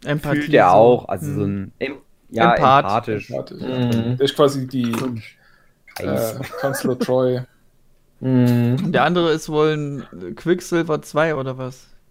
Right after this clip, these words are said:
Speaker 3: Ja.
Speaker 1: Okay. <laughs>
Speaker 4: Speedster.
Speaker 1: Speedster, ja, Speedster,
Speaker 4: Der
Speaker 1: klar,
Speaker 4: kriegt
Speaker 1: weil der
Speaker 4: dann
Speaker 1: da
Speaker 4: seine eigene Serie.
Speaker 1: Ja.
Speaker 4: The Flash.
Speaker 1: Oh nein, als, als Gegner von Flash, ja.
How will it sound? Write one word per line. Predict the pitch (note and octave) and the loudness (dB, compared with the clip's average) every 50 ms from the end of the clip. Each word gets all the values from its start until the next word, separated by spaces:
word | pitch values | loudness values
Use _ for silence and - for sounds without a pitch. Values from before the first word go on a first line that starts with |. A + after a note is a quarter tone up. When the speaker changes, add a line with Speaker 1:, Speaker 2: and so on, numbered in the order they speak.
| _ _ _ _ _ _ _ _ _ _ _ - - | _ _ _ _ _ _ _ _ _ _ _ -6 -2
Speaker 3:
Ja. | B2 A#2 A2+ A2 A2+ B2+ - _ _ _ - | -2 0 0 -2 -4 -6 -12 _ _ _ -10
Speaker 1:
Okay. | - D3 - D#3+ C3 B2+ | -8 -6 -2 0 2 2
<laughs> | B2+ G#2 - - B2+ - - - - A#2+ | 2 4 4 2 2 0 -2 -14 -14 -12
Speaker 4:
Speedster. | - - D4 - - D#3 D#3+ D#3+ - - C3 - - C3 A2+ - E2 - - - - | -6 -6 -6 -2 0 0 0 0 0 -2 0 4 6 6 8 6 4 2 -4 -8 -14
Speaker 1:
Speedster, | - - - - D#3 C#3+ C3+ C3 - D3 C3 - | -20 -14 -4 0 0 0 0 -2 -2 -2 -2 0
ja, | - B2+ | 0 -2
Speedster, | C3+ A2+ G#2+ - F3 A#2 - - D3+ C3+ | -2 0 2 2 2 2 2 0 0 0
Speaker 4:
Der | C3 | 2
Speaker 1:
klar, | - D3 D3 | 4 4 6
Speaker 4:
kriegt | C#3+ C3+ | 6 4
Speaker 1:
weil | C3+ C3 | 4 4
der | C3+ C3+ C3 | 6 4 4
Speaker 4:
dann | C3+ C3 B2+ A#2+ G#2 | 4 2 0 -2 -4
Speaker 1:
da | - - | -2 2
Speaker 4:
seine | D3 C#3 - C3 C3 | 2 2 4 4 6
eigene | B2+ C#3+ E3 E3 D#3+ D#3+ D#3 | 6 8 6 6 4 2 -2
Serie. | C3+ - - D#3+ E3 E3+ E3 D#3 C3 A2+ G#2 F#2 | -2 -2 2 4 6 6 6 6 4 4 2 2
Speaker 1:
Ja. | F2 D2+ - F#2 - - - - - - - | 2 0 -2 -4 -6 -8 -16 -20 -10 -2 2
Speaker 4:
The | A#2+ C3 | 2 2
Flash. | D3 C#3+ C#3 D#3 E3 D#3+ C3+ B2+ B2+ C3+ D#3 D#3 - - - - | 2 0 2 4 4 4 4 2 -2 -6 -10 -12 -16 -16 -10 -6
Speaker 1:
Oh | D3+ D#3 D3+ | -4 -2 -2
nein, | D3+ D3 C#3+ C#3+ C3+ - | -2 0 0 0 0 2
als, | - C#3+ C3+ - | 2 2 2 2
als | - D3+ C#3+ - | 0 -2 -2 0
Gegner | - E3 F3 F3 E3 - G3 | 2 2 2 4 4 2 2
von | F#3 - - B2+ | 4 4 2 2
Flash, | - - C#3 C3 C3 C3 C3 - - | 2 0 -2 -2 -2 -4 -6 -10 -14
ja. | C#3 C3 B2+ B2+ C3 E3+ | -12 -12 -10 -12 -12 -14